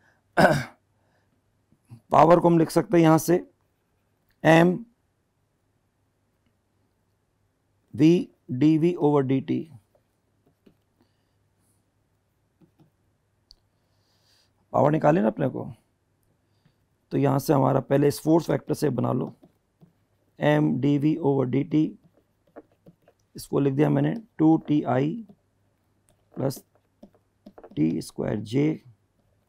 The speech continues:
एम वन के जी कोई दिक्कत नहीं, रख दिया, डी वी is equal to उधर डीटी चला गया, टू टी आई कैप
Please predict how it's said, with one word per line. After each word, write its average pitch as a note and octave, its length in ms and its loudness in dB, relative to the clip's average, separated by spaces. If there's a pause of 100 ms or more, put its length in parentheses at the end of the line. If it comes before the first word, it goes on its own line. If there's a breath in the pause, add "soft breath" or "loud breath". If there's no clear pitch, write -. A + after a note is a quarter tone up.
(2750)
एम D3 240 0
वन D#3 200 0
के D#3+ 160 0
जी D#3 140 -2
कोई D#3+ 120 -2
दिक्कत D#3 360 -4
नहीं, E3 180 0
रख C#3 120 -6
दिया, D#3 300 0 (680)
डी C#3+ 200 0
वी D#3+ 160 4
is B2+ 80 -4
equal C#3 320 -2
to D#3 220 -4 (1200)
उधर C3 160 -2
डीटी C#3 240 -4
चला D3 220 -2
गया, D#3 140 -4
टू D3 240 -4
टी D3 200 -6
आई B2+ 180 -6
कैप - 280 -6